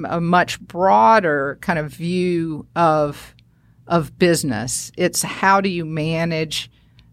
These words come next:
an entire business successfully, and how do all those component pieces work together to,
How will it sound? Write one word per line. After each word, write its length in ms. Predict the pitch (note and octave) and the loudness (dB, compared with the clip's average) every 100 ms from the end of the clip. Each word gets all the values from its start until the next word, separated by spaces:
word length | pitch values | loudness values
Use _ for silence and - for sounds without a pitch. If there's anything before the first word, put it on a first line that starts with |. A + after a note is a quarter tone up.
| _ _ _ _ _ _ - | _ _ _ _ _ _ -4
an 180 | F3+ E3+ | 0 0
entire 680 | D#3 - - G#3 A3 G#3 E3 | -4 -8 2 4 4 4 2
business 520 | D#3 D3 - C#3+ C3 | 0 -2 -2 -6 -6
successfully, 1120 | - - - F#3+ F3 - - C#3+ C3+ B2 B2+ _ _ _ _ - _ - | -8 -4 0 2 2 0 -8 -10 -8 -10 -12 _ _ _ _ -20 _ -4
and 500 | E3+ D#3 D#3 D3 - _ _ _ _ _ _ _ _ - | 0 0 0 -4 -10 _ _ _ _ _ _ _ _ -6
how 380 | - G3+ F#3+ F#3+ | 0 4 4 2
do 180 | E3+ | 0
all 260 | E3 E3+ E3+ | 4 4 6
those 280 | E3 D#3 - | 4 0 -2
component 680 | - C#3+ - F#3+ F#3 D#3+ - | -4 -6 0 0 2 0 -4
pieces 680 | E3+ E3 - D3+ C3 C3 | -6 -4 -2 -2 -2 -6
work 320 | - F3 E3 - | -2 -2 -2 -6
together 800 | - D#3 D3+ D3+ D3 C3+ C3 _ _ _ _ | -6 0 2 2 0 -2 -4 _ _ _ _
to, 280 | - D#3+ | -4 -4